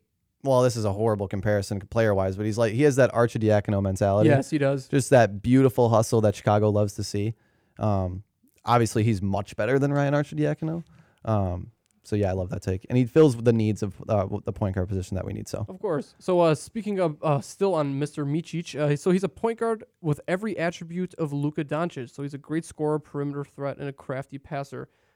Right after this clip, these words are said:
Speaker 2: There is no physical idea on what his market could be for a trade because he, it is his
Speaker 1: That's
Speaker 2: rights.
Speaker 1: a weird market.
Speaker 2: You're not, you're
Speaker 1: Yeah.
Speaker 2: not trading for the player at this exact moment. You're trading for his rights, and not just that, the rights to this player who is a M V P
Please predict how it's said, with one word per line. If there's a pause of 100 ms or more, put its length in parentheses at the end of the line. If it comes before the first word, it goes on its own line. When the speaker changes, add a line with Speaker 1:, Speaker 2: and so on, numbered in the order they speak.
(120)
Speaker 2:
There
is
no
physical
idea
on
what
his
market
could
be
for
a
trade (340)
because
he, (340)
it
is
his
Speaker 1:
That's
Speaker 2:
rights.
Speaker 1:
a
weird
market.
Speaker 2:
You're
not,
you're
Speaker 1:
Yeah.
Speaker 2:
not
trading
for
the
player
at
this
exact
moment.
You're
trading
for
his
rights,
and
not
just
that, (540)
the
rights
to
this
player
who
is
a (160)
M
V
P